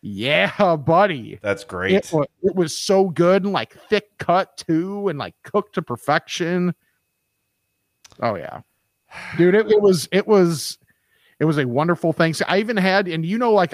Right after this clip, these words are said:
Speaker 1: I, I am a fan of the cranberry sauce that is,
Speaker 2: Oh, yeah.
Speaker 1: that is the shape of the can.
Speaker 2: Yes.
Speaker 1: Like, I am, I am low maintenance, whatever.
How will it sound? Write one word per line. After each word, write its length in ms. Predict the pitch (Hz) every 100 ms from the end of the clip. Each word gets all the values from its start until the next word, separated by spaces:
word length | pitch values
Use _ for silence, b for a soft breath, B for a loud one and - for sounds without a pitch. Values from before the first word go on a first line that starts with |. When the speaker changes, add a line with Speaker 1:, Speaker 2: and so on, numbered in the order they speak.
| -
Speaker 1:
I, 320 | 170 175 151 -
I 220 | 151 180
am 180 | 214 208
a 40 | 190
fan 460 | 175 165 165 160 - B B _ 151
of 180 | 151
the 100 | 139
cranberry 600 | 120 170 160 160 151 160
sauce 420 | 143 156 156 165 -
that 200 | 139 127
is, 360 | 127 117 101 - _ _ _ -
Speaker 2:
Oh, 180 | 123 147
yeah. 320 | 127 165 117
Speaker 1:
that 60 |
is 60 | 151
the 340 | - - -
shape 120 | 180 190
of 80 |
the 80 | 165
can. 440 | - 147 123 82 110
Speaker 2:
Yes. 400 | 104 90 - -
Speaker 1:
Like, 180 | 160 - -
I 180 | 170 185
am, 160 | 180 165
I 180 | 165 170
am 340 | 160 143 123 - _
low 260 | 117 160 202
maintenance, 540 | 185 180 185 180 175
whatever. 520 | 165 156 147 190 240